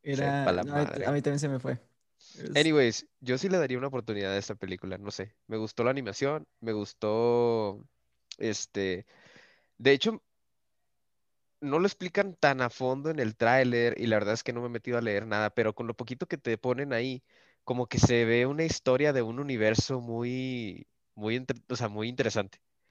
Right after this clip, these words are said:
Speaker 2: Me, algo así como las facciones de Avatar, de que los de acá y los de allá, y luego todos estaban unidos, y luego vino algo, y luego hubo una guerra, y todo se,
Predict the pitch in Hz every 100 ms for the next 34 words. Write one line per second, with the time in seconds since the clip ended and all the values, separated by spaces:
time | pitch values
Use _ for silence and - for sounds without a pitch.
0 | _ _ - 120 127 123 - - 123 135
1 | 156 160 170 156 131 - 120 127 123 147
2 | 139 110 104 110 117 - 110 107 101 98
3 | - 92 92 110 110 101 95 101 104 110
4 | 110 101 95 92 101 107 101 101 101 104
5 | 110 104 107 101 92 104 104 104 101 101
6 | 104 107 98 110 110 101 95 95 87 104
7 | 104 101 98 107 110 104 95 104 107 95